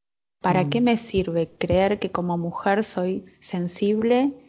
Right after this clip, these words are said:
Speaker 1: y lo quiero seguir, eh, sosteniendo? ¿No? No está ni bien ni mal, pero trascenderlo, que no sea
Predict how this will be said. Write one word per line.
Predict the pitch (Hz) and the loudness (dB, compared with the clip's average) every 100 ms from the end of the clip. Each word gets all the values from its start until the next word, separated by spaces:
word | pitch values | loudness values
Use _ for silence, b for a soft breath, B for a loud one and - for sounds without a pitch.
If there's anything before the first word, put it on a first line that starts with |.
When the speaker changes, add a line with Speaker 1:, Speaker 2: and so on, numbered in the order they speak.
| _ | _
Speaker 1:
y | - 170 | -8 -2
lo | 170 | -2
quiero | 175 180 180 | 0 0 0
seguir, | - 165 170 170 170 | 0 -2 -2 -2 -2
eh, | - 160 160 160 156 180 | -2 -2 -2 -2 -4 -6
sosteniendo? | 175 175 165 - 165 160 151 156 156 - _ _ _ _ _ _ _ _ _ _ - | -6 -6 -6 -4 -2 -2 -2 -4 -6 -12 _ _ _ _ _ _ _ _ _ _ -8
¿No? | 185 185 262 - _ _ _ | -4 0 -2 -4 _ _ _
No | 247 | -2
está | - 285 | 2 6
ni | 277 | 6
bien | 262 254 240 | 6 4 4
ni | |
mal, | 233 285 185 165 - | 4 4 2 -2 -6
pero | - 180 | -2 0
trascenderlo, | 175 170 - 175 196 247 220 160 | 2 0 0 -2 2 2 2 -4
que | 170 | -4
no | 175 | -6
sea | - 262 214 170 160 | -2 0 0 -2 -4